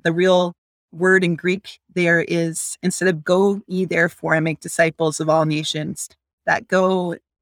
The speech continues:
can be translated as, "As you are going, make disciples of all nations." So as I'm going, as I'm learning, as God is teaching me through his word,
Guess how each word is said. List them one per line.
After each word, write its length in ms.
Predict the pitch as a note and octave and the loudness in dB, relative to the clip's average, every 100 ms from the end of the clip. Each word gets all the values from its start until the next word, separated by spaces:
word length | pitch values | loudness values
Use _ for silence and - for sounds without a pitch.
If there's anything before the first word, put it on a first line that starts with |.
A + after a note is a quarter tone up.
| _ - | _ -4
can 120 | G#3+ | -2
be 120 | F3+ | -2
translated 580 | - E3+ E3 - E3+ E3+ | -2 -6 -4 -4 -4 -4
as, 180 | D#3+ - | -6 -4
"As 300 | F3 F3 F#3+ | -2 0 0
you 120 | F#3 E3+ | -2 0
are 100 | D3 | -2
going, 420 | D3 C3+ D3 C#3+ _ _ _ | -2 -2 -4 -6 _ _ _
make 220 | F3 D#3 | -2 -2
disciples 840 | - - - - - D#3 - - - | -6 -6 -6 -6 -6 -8 -8 -14 -10
of 140 | E3 D#3 | -6 0
all 160 | D#3 | 0
nations." 760 | D#3 D3+ C#3+ - - - - - _ _ _ _ _ | 0 -4 -6 -8 -10 -12 -16 -20 _ _ _ _ _
So 220 | - F#3 | -2 -2
as 240 | - F#3 | 0 0
I'm 440 | G3 G#3+ A#3+ A3 G3+ _ _ | 2 4 2 -2 -6 _ _
going, 360 | F#3 F#3 F3 F3 | 0 0 0 -2
as 100 | D#3+ | 0
I'm 260 | F3+ G#3+ | 2 2
learning, 500 | F3+ D#3+ D#3+ D#3 D#3 E3 _ _ _ | 0 0 0 -2 -4 -8 _ _ _
as 160 | F3 E3 | -2 0
God 260 | E3+ F3 | 2 2
is 320 | F#3 F3 - - - | 2 -2 -8 -14 -12
teaching 480 | - G3 E3+ E3+ | -8 -6 -4 -2
me 460 | F#3 F#3 E3+ D#3+ E3+ - | 0 -2 -4 -6 -10 -4
through 160 | E3+ | -2
his 240 | E3 E3 D#3 | -2 -4 -4
word, 480 | D#3 D#3 D#3 E3 | -2 -2 -2 -4